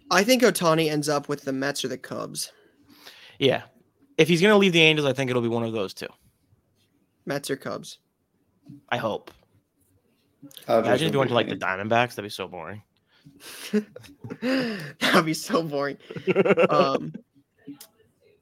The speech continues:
Speaker 1: yeah, I, I'm gonna say Mets or Cubs. Um, Ty, who are you taking?
Speaker 3: <sighs> I'm probably taking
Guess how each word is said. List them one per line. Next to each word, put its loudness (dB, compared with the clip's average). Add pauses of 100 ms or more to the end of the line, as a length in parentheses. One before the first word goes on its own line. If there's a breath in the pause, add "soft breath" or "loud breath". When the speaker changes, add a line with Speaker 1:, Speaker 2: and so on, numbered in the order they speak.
(400)
Speaker 1:
yeah, 6 (140)
I, 2
I'm -4 (140)
gonna 2
say 2
Mets 0
or -2
Cubs. -2 (300)
Um, -4 (180)
Ty, 4
who 2
are 4
you 2
taking? -2 (2250 soft breath)
Speaker 3:
<sighs> -4
I'm 6
probably 8
taking 4